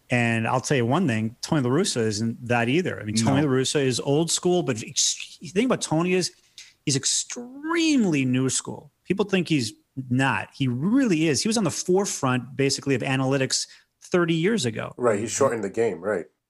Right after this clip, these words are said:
Speaker 1: Yeah. So he's gonna bring all of that to every game, but he's gonna use his eyes and his mind. And that's one thing that Ozzie brings up all the time, is that, like, there's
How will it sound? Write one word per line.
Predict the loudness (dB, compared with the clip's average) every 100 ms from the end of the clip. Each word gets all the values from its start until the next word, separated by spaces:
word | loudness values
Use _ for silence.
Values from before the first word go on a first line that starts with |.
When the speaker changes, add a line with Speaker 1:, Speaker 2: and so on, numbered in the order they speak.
| _
Speaker 1:
Yeah. | 0 0 -2 -8 -6
So | 0 0 0 -6 _ _ _ _
he's | -2 0 2
gonna | 0 0
bring | 2 2 2 2
all | 2 2 2
of | 2
that | 0 -2 -6 _ _ _ _ -4
to | -2 0
every | 0 0
game, | -2 -2 -2 -4 -8 -14 _ _ _ _ _ _
but | -2 0
he's | 0 -2
gonna | 0 2
use | 2 2
his | 0 -2
eyes | 0 2 2 0 0 -2
and | -2
his | -2 0
mind. | 0 0 -2 -6 -8 -12 -18 _ _ _ -2
And | 0
that's | 2 0
one | 0 0 0
thing | 0 0 2
that | 2 2
Ozzie | 2 2 2 0 -2 -8 _ _ _ _ -16
brings | -2 0 0
up | -2 -4
all | -2 -2
the | -2
time, | -4 -2 0 0
is | 0
that, | 0 0
like, | -4
there's | -4